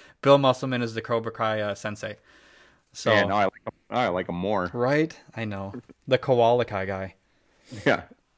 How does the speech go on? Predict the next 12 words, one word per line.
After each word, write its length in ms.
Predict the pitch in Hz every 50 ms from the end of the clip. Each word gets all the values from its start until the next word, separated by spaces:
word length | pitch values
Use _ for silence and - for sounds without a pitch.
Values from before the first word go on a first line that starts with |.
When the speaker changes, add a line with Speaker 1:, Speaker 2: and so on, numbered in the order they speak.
| _ - - - - - - - _ _ _ _ _ - 131
Speaker 1:
So 220 | 120 - 151 131
he, 120 | 120 139 143
he 220 | 156 139 139 147
gets 180 | 165 165 160 165
a 60 | 143
black 260 | 131 127 123 123 -
eye 140 | 113 107 107
because 320 | 104 104 - 113 104 101
of 80 | 104 98
this, 240 | 101 95 - - -
and, 360 | 127 117 110 107 104 101 104 - _ _ _ _ _ _ _ _ -
uh, 100 | 139